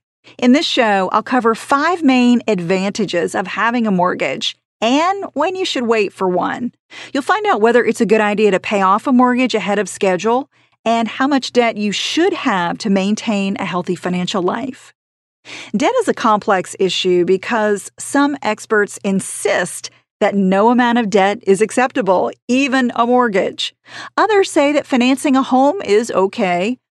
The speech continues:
but borrowing for a car or making purchases on a credit card is a financial mistake.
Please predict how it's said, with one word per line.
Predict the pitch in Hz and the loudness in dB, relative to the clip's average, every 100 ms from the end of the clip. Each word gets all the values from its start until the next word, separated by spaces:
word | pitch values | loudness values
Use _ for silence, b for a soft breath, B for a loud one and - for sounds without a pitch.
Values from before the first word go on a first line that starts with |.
| _ | _
but | 180 220 214 | -2 0 -2
borrowing | 190 190 202 220 220 214 | 0 2 4 4 2 -2
for | - | -4
a | - | -6
car | - - 330 339 190 175 - | -6 -2 2 4 4 2 0
or | 214 220 | 0 2
making | 214 226 247 220 | 2 0 -2 0
purchases | 233 226 247 247 233 | 0 -2 -2 0 0
on | 226 | -2
a | |
credit | 233 - 262 269 | -2 0 0 0
card | - 208 185 185 196 | 2 2 2 2 2
is | 214 | 2
a | - | 2
financial | 220 190 175 190 | 0 -2 -2 -4
mistake. | 175 - - 208 - - | -4 -4 -4 -4 -6 -12